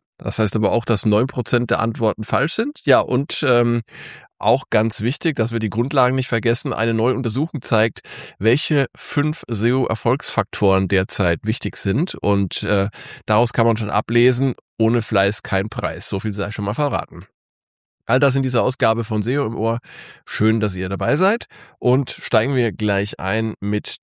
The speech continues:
dem abgeschlossenen Google Core Update vom März. Das ging in dieser Woche zu Ende und dauerte damit weniger als zwei Wochen. Es endete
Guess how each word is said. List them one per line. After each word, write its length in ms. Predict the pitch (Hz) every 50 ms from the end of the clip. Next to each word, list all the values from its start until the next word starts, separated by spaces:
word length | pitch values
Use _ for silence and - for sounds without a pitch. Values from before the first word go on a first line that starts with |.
| -
dem 320 | 107 95 95 95 98 101 95 -
abgeschlossenen 800 | - 104 - - - 98 - 104 101 98 - 107 104 101 104 95
Google 260 | 104 110 107 107 101
Core 240 | - - 113 110 -
Update 480 | 90 - _ - 101 92 95 87 - - -
vom 320 | - - - 98 95 92 - -
März. 520 | - 101 104 117 151 202 214 - - - _ - - - - - - - - _ -
Das 320 | 117 117 113 - - -
ging 220 | - - 123 120 117
in 180 | - 113 113
dieser 320 | 104 - 113 110 110 107 107
Woche 220 | 107 110 107 107
zu 140 | - - 110
Ende 340 | 107 107 131 151 170 160 -
und 260 | - 120 107 - -
dauerte 480 | 101 101 110 123 131 - - 123 - - _ _ _
damit 560 | - 104 92 98 107 113 110 92 - 95 90
weniger 420 | 107 107 110 120 113 110 104 87
als 300 | 62 82 95 - - -
zwei 400 | - - - - 101 98 101 98
Wochen. 380 | 107 120 127 - 160 160 170 175 _ - - - - - - - - - - - -
Es 160 | - - -
endete 680 | - - 107 113 123 117 - - - 98 98 101 101